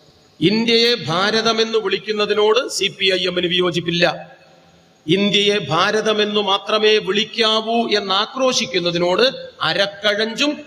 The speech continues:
യോജിക്കുക വയ്യ. ഇതാ നമ്മുടെ നിലപാട്. ഇപ്പൊ തന്നെ ഇന്ത്യയെ ഭാരതെന്നും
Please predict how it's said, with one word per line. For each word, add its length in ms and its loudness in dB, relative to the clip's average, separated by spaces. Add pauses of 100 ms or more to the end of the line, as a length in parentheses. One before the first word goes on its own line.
യോജിക്കുക 600 0
വയ്യ. 420 0 (220)
ഇതാ 160 -4
നമ്മുടെ 260 -6
നിലപാട്. 680 -8 (800)
ഇപ്പൊ 280 0 (140)
തന്നെ 160 0
ഇന്ത്യയെ 400 0
ഭാരതെന്നും 840 0